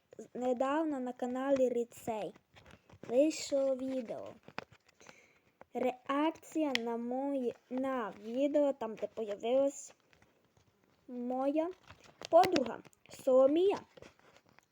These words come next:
Давайте так. Якщо ми на цьому відео наберемо два лайка, я випущу нову частину,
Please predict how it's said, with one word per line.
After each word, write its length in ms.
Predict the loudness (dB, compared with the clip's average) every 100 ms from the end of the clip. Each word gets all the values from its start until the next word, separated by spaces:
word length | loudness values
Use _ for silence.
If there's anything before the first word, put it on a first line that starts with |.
| _ _ _ -20 -20 _ -8
Давайте 440 | -4 -2 0 -2
так. 380 | -4 -8 -10 -18 _ _ _ _ _ _ _ _ -12
Якщо 500 | -10 -10 -4 -2 0
ми 320 | 0 -2 -4
на 140 | -4 -8
цьому 380 | -2 0 0 -2
відео 400 | -2 -2 -4 -4
наберемо 640 | -6 -4 -2 -2 -4 -12 _ _ _ _ _
два 400 | -6 0 2 0 -4 _ 0
лайка, 680 | 2 2 -2 -6 -6 -8 -8 _ _ _ _ -20 _ _ _ _ _ -20 _ -2
я 300 | 6 6 6 -2 -8
випущу 600 | 0 2 2 -6 -6 -6
нову 560 | -6 -4 -2 0 0 -2
частину, 540 | -2 -4 -8 -10 -10